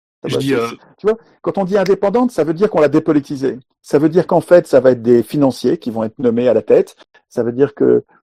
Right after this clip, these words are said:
Speaker 1: euh, tu, tu vois, Obama, quand Obama nomme le patron de la Fed, euh, il note, il, c'est pas lui qui le choisit. On lui propose crapula, crapule B, crapule C, et il choisit crapule B.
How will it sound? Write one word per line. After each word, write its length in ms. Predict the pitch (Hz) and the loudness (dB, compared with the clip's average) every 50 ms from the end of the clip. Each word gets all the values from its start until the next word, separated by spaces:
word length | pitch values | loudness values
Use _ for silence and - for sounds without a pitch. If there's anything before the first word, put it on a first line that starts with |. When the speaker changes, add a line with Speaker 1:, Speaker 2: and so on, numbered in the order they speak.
| _ - | _ -6
Speaker 1:
euh, 140 | - 113 110 | -4 -4 -4
tu, 160 | 110 - 117 | -4 -8 -12
tu 100 | - - | -10 -4
vois, 340 | 123 123 160 151 139 135 135 | 0 4 6 6 6 8 8
Obama, 440 | 131 131 139 123 147 147 147 156 160 | 6 6 6 8 6 6 8 8 4
quand 180 | 156 151 131 131 | 4 4 2 2
Obama 380 | 131 127 147 147 151 160 156 | 4 6 4 6 6 4 2
nomme 240 | 143 139 151 147 139 | 4 2 2 2 2
le 100 | 139 135 | 2 2
patron 320 | - 139 131 - - 151 | 2 2 -2 0 -2 -4
de 100 | 143 131 | 0 4
la 100 | 131 131 | 4 4
Fed, 380 | - - 165 190 220 190 156 - - - - _ _ - - | 4 4 2 4 4 4 2 2 0 -8 -20 _ _ -6 0
euh, 480 | 123 120 123 123 127 123 123 127 123 117 _ _ _ | 4 6 6 8 6 6 4 2 0 -4 _ _ _
il 140 | - - 123 | -6 -2 2
note, 160 | 135 135 - _ _ | 2 2 0 _ _
il, 160 | - - 120 - | -10 -10 -10 -10
c'est 160 | - - 139 - | -8 -6 -2 2
pas 100 | - 135 | 4 4
lui 120 | 143 147 | 4 2
qui 120 | - - | 0 -2
le 40 | 135 | -2
choisit. 440 | - - 180 170 160 202 190 180 160 _ _ _ _ | 0 2 2 2 2 0 -4 -4 -6 _ _ _ _
On 120 | - 135 135 | -2 0 2
lui 140 | 143 151 151 | 2 2 2
propose 400 | - - 151 - - 156 143 - | 2 2 2 4 4 2 0 2
crapula, 500 | - - 165 160 - 170 165 165 160 156 | 0 0 0 2 4 4 6 6 6 6
crapule 360 | - 156 143 - - 156 143 | 4 2 0 2 2 2 2
B, 160 | 127 156 151 | 4 2 2
crapule 360 | - - 143 135 - 139 123 | 2 2 0 0 0 -2 -4
C, 340 | - - 156 165 185 233 226 - _ _ _ - | -2 0 2 4 4 2 2 -2 _ _ _ -4
et 60 | - | -4
il 80 | 135 127 | -2 -2
choisit 320 | - - 143 131 165 185 | 0 0 0 2 0 0
crapule 340 | - - 156 - 170 170 156 | 0 0 0 2 2 0 2
B. 220 | 135 147 143 127 | 4 2 2 2